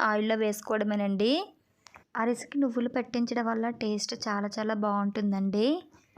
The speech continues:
మంటని మీడియం ఫ్లేమ్లోకి అడ్జస్ట్ చేసుకొని ఈ అరిసెలు ఫ్రై చేసుకోవాలండి. ఈ అరిసెలన్నవి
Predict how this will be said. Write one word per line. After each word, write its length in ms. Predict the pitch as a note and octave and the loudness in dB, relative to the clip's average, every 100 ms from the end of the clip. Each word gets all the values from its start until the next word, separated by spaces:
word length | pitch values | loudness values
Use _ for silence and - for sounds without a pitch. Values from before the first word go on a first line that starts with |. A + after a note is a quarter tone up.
| - | -2
మంటని 440 | B3 A#3 A#3+ C#4+ D#4 | 2 4 4 4 6
మీడియం 340 | C4+ B3+ C4+ | 6 6 4
ఫ్లేమ్లోకి 420 | C4 C4+ C4 C4 B3 | 4 2 4 4 2
అడ్జస్ట్ 300 | A3 A3+ A#3+ | 0 -2 -2
చేసుకొని 360 | A3 - B3 | -2 0 0
ఈ 80 | B3 | 2
అరిసెలు 340 | G#3+ G#3 A#3 | 2 0 -4
ఫ్రై 240 | A3+ A3+ G#3+ | -2 0 0
చేసుకోవాలండి. 920 | G#3+ A3 G#3+ A3 G#3+ G#3 G3+ G3+ G#3 C#4 F#4 - - - - | 0 -2 0 2 4 4 2 4 6 6 4 -4 -20 -20 -4
ఈ 100 | B3+ C4+ | 2 4
అరిసెలన్నవి 600 | A#3+ A#3+ B3+ C4 B3+ B3 | 4 4 4 4 4 4